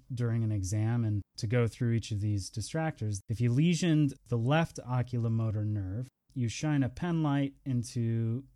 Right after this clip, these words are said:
the left eye, then the right eye should constrict. If you shine a pen light into the right eye,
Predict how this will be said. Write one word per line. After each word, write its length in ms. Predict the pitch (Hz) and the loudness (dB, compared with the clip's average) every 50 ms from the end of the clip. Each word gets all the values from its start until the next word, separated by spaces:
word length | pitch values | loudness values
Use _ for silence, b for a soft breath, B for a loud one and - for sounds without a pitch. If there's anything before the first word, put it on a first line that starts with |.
| _ - | _ -8
the 140 | 123 120 | -6 -4
left 340 | 110 117 120 117 - - - | -2 -2 -2 -2 -4 -6 -6
eye, 360 | 117 107 104 104 104 117 135 135 - _ - - 127 | -4 -2 -2 -2 -2 -4 -6 -8 -12 _ -10 -4 -2
then 500 | 120 117 117 117 113 113 113 123 139 135 - _ - | -2 0 0 0 0 0 0 -2 -4 -6 -14 _ -8
the 160 | 123 120 113 | -6 -4 -2
right 260 | 110 117 120 120 120 | -2 -2 0 0 0
eye 380 | 123 117 113 113 113 117 127 131 - _ - | 0 -2 -2 -2 -2 -4 -6 -8 -12 _ -20
should 300 | - - - - 117 104 | -20 -14 -8 -6 -6 -6
constrict. 720 | - - 127 120 - - - - 110 110 117 - - - - | -6 -4 -6 -6 -6 -8 -6 -4 -4 -4 -4 -6 -12 -20 -20
If 80 | - 110 | -10 -10
you 60 | 104 | -10
shine 280 | - - 123 117 113 113 | -6 -4 -4 -2 -2 -2
a 100 | 107 101 | -4 -4
pen 320 | - - 120 117 113 113 | -8 -6 -4 -2 -2 -2
light 220 | 113 110 117 120 - | -2 -4 -4 -6 -6
into 180 | 117 104 - 104 | -8 -8 -6 -6
the 120 | 110 117 | -4 -2
right 260 | 135 151 156 156 139 | -2 0 0 0 0
eye, 300 | 113 107 104 104 107 107 | -2 -2 -2 -2 -4 -6